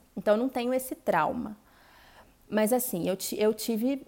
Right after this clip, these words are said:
momentos mais difíceis, principalmente porque logo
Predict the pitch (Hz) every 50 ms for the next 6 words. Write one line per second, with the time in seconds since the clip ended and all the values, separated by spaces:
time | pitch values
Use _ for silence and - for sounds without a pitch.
0 | - - 220 220 247 254 247 233 220 226 240 277 277 277 - 302 302 285 - -
1 | - 240 240 233 247 254 247 254 247 - - - 208 180 175 170 - - - 247
2 | 311 381 381 - - - - - - - - - 214 220 220 220 - 240 226 214
3 | 208 196 190 190 202 233 - - - - - 262 254 - - - - - 185 -
4 | - 190 - _ - - - - - - - - - - - _ - 208 208 202
5 | 208 214 240 247 285 302 294 269 233 190 175 170 -